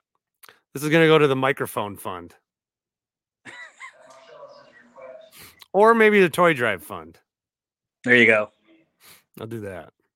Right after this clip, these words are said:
Speaker 2: All right. Well, I'll, I will try to give you a call on, uh, what's your hours on Friday? Eleven to two Central?
Speaker 1: Yeah.
Speaker 2: All right.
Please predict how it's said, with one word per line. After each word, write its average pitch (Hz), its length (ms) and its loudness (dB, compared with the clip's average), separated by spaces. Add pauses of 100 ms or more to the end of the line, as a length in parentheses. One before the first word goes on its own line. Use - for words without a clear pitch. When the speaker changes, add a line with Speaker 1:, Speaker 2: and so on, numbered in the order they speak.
(160)
Speaker 2:
All 147 120 4
right. 175 200 2
Well, 170 180 -4
I'll, 190 260 0
I 208 80 0
will 285 280 -6
try 254 160 -6
to 262 80 -4
give 226 120 -16
you 208 100 -8
a - 20 -6
call 190 220 -4
on, 139 180 -8 (260)
uh, 147 140 -6
what's 208 240 -12
your 202 160 -6
hours 175 320 -2
on 151 100 -6
Friday? 123 460 -4 (100)
Eleven 165 240 -8
to 156 60 -20
two 180 180 -14
Central? 185 480 -16 (580)
Speaker 1:
Yeah. 139 300 -2 (1080)
Speaker 2:
All 127 60 -20
right. 156 260 -10